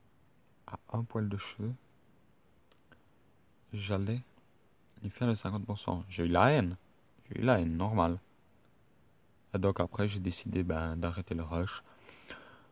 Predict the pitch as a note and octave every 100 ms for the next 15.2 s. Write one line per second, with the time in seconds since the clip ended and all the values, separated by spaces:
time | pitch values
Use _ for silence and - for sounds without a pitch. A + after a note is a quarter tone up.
0 | - - _ - - - G2 F2+ E2 F#2
1 | G2 A2 A2 - A2 G#2 G2 - - F2+
2 | F2+ E2+ D#2+ - F2 F2+ E2+ E2+ - F2+
3 | - - E2+ E2 E2 D#2+ E2+ - - -
4 | - - - - - G2+ F#2+ F#2+ G2+ F#2
5 | - F2 E2+ - - - _ _ _ _
6 | - - - - G#2+ - F#2+ F#2+ A2+ A2
7 | G#2 - G2 - - - - A#2 A2+ G#2
8 | G#2 G2 G2 F#2+ G2 G2 - A2 - -
9 | - _ - - - - - - _ -
10 | _ - - B2+ A#2 - G2+ G2 F#2 F2+
11 | - F2+ F2 F2 - - _ _ _ _
12 | _ _ _ _ _ _ _ _ _ _
13 | _ - _ _ _ - - - - G2+
14 | F#2+ G#2 G#2+ F#2+ F2+ F2 E2+ F2 - F2+
15 | F2+